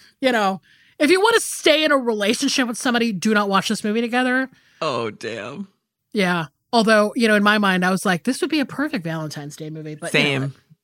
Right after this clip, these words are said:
Speaker 2: Same. I was like, "I wanna wa-, I wanna watch it at the beginning of every relationship and really <laughs> suss this shit out." How do you feel about Yoan,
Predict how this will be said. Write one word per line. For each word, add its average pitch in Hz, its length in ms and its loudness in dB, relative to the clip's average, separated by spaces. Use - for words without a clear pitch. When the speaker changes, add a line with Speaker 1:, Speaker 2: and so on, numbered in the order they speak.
Speaker 2:
Same. 175 400 -2
I 156 60 -8
was 151 80 -4
like, 160 100 0
"I 170 140 4
wanna 214 260 0
wa-, 180 160 -4
I 190 120 4
wanna 240 160 -2
watch 180 260 0
it 175 60 -4
at 175 60 -6
the 180 60 -8
beginning 160 320 -4
of 143 80 -6
every 196 260 -2
relationship 135 800 -4
and 143 240 0
really 190 220 4
<laughs> - 100 2
suss 175 180 0
this 175 220 -2
shit 170 260 0
out." 156 380 -2
How 180 160 2
do 196 80 -2
you 208 80 -2
feel 208 160 0
about 185 200 2
Yoan, 170 460 -2